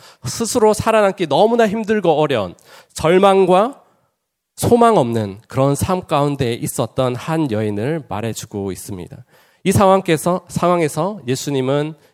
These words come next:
그 여인의 상황을 아시고 먼저 말을 걸어 물을 달라고 말을 합니다. 아무도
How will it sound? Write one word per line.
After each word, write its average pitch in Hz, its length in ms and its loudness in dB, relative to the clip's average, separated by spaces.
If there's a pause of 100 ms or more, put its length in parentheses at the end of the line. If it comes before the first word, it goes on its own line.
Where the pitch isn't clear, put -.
(260)
그 143 160 -2
여인의 131 440 2
상황을 143 480 -2
아시고 120 720 -6
먼저 127 600 2
말을 113 340 -2
걸어 95 340 -6 (240)
물을 135 340 2
달라고 107 600 -2
말을 101 320 -8
합니다. 90 380 -12 (840)
아무도 196 960 2